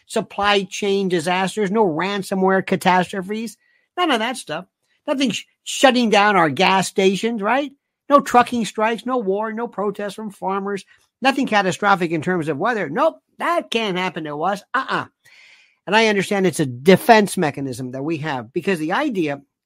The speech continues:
of ever not being able to eat or locate food is seemingly incomprehensible. Well, it's not.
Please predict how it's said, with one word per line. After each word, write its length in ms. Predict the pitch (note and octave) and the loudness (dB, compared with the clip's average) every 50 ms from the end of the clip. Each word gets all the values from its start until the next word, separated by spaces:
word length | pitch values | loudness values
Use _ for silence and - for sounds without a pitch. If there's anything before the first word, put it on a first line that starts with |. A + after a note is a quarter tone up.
| _ - | _ -2
of 200 | G#3 G#3 F#3 E3 - _ - | -2 -2 -2 -2 -10 _ -4
ever 320 | D4 D4+ G#3+ D#3+ B2+ A#2+ | -4 -4 -4 -4 -8 -8
not 320 | B2 D3 G#3 B3 C#4+ C#4 - - - | -8 -8 -6 -6 -6 -6 -8 -12 -10
being 220 | - G#3 G3 F3 - | -6 -4 -4 -4 -4
able 200 | F#3 G3 E3+ D#3 | -6 -6 -4 -6
to 140 | C3 - - _ | -8 -8 -14 _
eat 220 | - E3+ F3 - - | -6 -6 -6 -4 -4
or 120 | - C#3+ E3 | -4 -4 -4
locate 360 | G#3 A#3 - - - C3+ - | -4 -4 -6 -6 -8 -8 -8
food 320 | - A#3 C4 A#3+ G3 E3+ | -10 -10 -6 -6 -4 -4
is 120 | E3+ - - | -6 -6 -6
seemingly 480 | C#4 C4+ B3+ A#3 G#3 G3+ G#3 G#3+ G#3+ _ - | -6 -4 -4 -4 -4 -4 -6 -6 -10 _ -8
incomprehensible. 800 | B3 A#3 - G#3+ G3 F#3+ G3+ G3 G3 G#3+ A3+ - - A#2 - - | -8 -6 -4 -4 -6 -4 -4 -4 -6 -6 -8 -12 -14 -18 -16 -6
Well, 220 | D3 F3 G3 G3+ | 0 2 4 4
it's 180 | F#3+ - - - | 4 2 2 2
not. 280 | G#3+ F#3+ F3 - - | 4 6 6 6 2